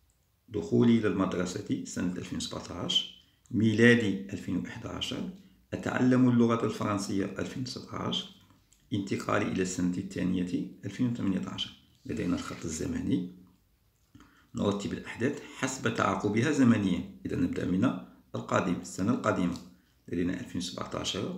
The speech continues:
ألفين وإحداعشر، ألفين وتسعتاش، ألفين وثمانية عشر. ما هو الحدث الأول؟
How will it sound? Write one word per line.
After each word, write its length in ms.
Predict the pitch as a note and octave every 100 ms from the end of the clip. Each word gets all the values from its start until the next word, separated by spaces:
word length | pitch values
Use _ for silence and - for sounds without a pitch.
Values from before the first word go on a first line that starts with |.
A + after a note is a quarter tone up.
| - - -
ألفين 240 | F#2+ -
وإحداعشر، 840 | - - - E2 - - A#2 - -
ألفين 220 | - -
وتسعتاش، 600 | F2+ - - - - - B2 - - - _ _
ألفين 240 | G#2+ A#2+ B2
وثمانية 240 | G2+ F#2+
عشر. 320 | F2+ - - - _ _ _
ما 100 | A2
هو 160 | A2 G#2+
الحدث 380 | G#2 - F#2+ F#2
الأول؟ 540 | - E2 B2+ - -